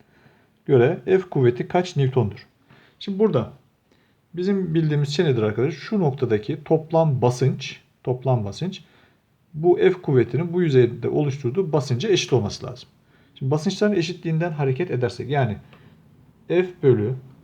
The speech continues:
buraya A iki dersek, F bölü A iki eşittir. Burada ne var arkadaşlar? Yukarıda G diyelim arabanın ağırlığına. G bölü A bir artı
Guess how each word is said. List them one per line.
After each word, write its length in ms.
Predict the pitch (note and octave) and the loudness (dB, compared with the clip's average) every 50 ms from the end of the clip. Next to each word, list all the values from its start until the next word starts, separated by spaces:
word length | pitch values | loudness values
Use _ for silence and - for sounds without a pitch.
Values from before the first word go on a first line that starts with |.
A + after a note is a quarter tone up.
| - _ - - - _ _ - - _ | -20 _ -20 -20 -20 _ _ -20 -12 _
buraya 320 | D#3+ D#3 D#3+ D#3+ D#3 D#3 - | -2 2 4 4 2 2 -4
A 200 | D3+ D3 C#3+ C3+ | -2 0 2 2
iki 220 | C3 B2+ - C#3 | 2 2 0 -2
dersek, 580 | B2 G#2+ G2+ - - - A2 C3 C3 - - - - - _ _ _ - | -2 -2 -2 -4 -6 -8 -8 -8 -8 -10 -18 -20 -20 -20 _ _ _ -6
F 160 | - C3 - C#3 - - | -4 -4 -4 -4 -4 -4
bölü 180 | B2+ A2+ - - | -2 -2 -2 -4
A 180 | - A2 G#2 | -6 -8 -8
iki 360 | G#2+ A2 - - - F3 F#3 - | -8 -10 -12 -14 -14 -14 -14 -8
eşittir. 720 | - C3+ C3 B2+ B2+ - - - G#2+ B2 - - - - - - - _ _ _ _ _ _ | -6 -6 -4 -4 -6 -6 -4 -2 0 0 0 -2 -10 -18 -20 -20 -20 _ _ _ _ _ _
Burada 180 | D#3+ D#3+ D#3 F3+ | -4 0 0 2
ne 120 | F#3 F#3+ | 4 4
var 100 | E3+ C#3 | 4 6
arkadaşlar? 400 | B2 A#2+ A#2 A#2+ A2+ A#2+ - D#3+ | 4 4 2 0 -4 -2 -4 -4
Yukarıda 680 | D#3 D3 D3 C#3+ C#3+ C#3 C3 B2+ A#2+ B2 C3+ D3+ D#3 - - - _ _ _ _ _ - | -4 -2 -4 0 2 2 4 4 4 2 0 0 -2 -8 -16 -20 _ _ _ _ _ -4
G 280 | C#3+ D3+ D3+ C#3+ C3+ | 2 6 6 6 6
diyelim 300 | A#2+ A2 G2+ G#2 A#2+ - | 6 2 2 0 -2 -6
arabanın 360 | A#2 A#2 A2 G#2 G#2+ G2+ G2+ | -4 -4 -2 -2 -2 -4 -4
ağırlığına. 300 | G2 G2 G2 F#2+ G#2 A#2 | -4 -6 -6 -6 -6 -6
G 460 | B2 A#2+ - - C3 C#3+ D#3 D#3+ D3 C#3 | -6 -8 -2 2 4 4 6 4 6 4
bölü 300 | C3 A2+ A2+ A#2 C3 C3 - - - - _ _ _ _ _ _ _ _ _ _ - | 4 4 4 0 0 -2 -4 -10 -18 -20 _ _ _ _ _ _ _ _ _ _ -4
A 260 | B2+ B2 A#2 A2 G#2 | -2 -2 0 0 0
bir 200 | A#2+ D3 D#3+ - - - - | 0 0 0 -2 -10 -6 -2
artı 600 | C#3 B2 A#2+ A#2 - - - D#3 F3+ F#3 F3 | 0 2 2 0 -2 -2 0 0 0 0 -4